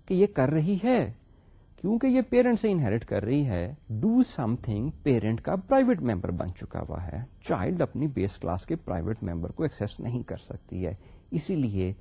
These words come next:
کمپائلر ایرر دے گا اس do something کی کال پہ۔ اور اب جو کچھ آپ اسکرین پہ دیکھ رہے ہیں وہ اسی کی ریمیفیکیشن ہے۔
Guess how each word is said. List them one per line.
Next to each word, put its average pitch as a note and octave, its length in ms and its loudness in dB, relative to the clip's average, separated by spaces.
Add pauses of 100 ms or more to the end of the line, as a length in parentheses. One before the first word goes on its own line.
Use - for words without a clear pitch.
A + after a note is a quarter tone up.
(160)
کمپائلر A2 560 -2
ایرر G#2+ 260 0
دے F2 260 -6
گا F#2 160 -6 (380)
اس C3 220 -4
do A2 160 -2
something G2 540 -6
کی - 140 -10
کال - 200 -10
پہ۔ - 200 -20 (4000)
اور - 180 -10
اب F#3+ 200 2
جو A3+ 100 4
کچھ G3+ 220 -2
آپ D#3+ 140 0
اسکرین A#2+ 280 -4
پہ C3+ 140 -2
دیکھ G#2 260 -2
رہے G#2+ 80 -4
ہیں C#3+ 140 0
وہ F#3+ 160 2
اسی G#3 220 -2
کی E3+ 160 -2
ریمیفیکیشن F2+ 760 -4
ہے۔ F2 200 -10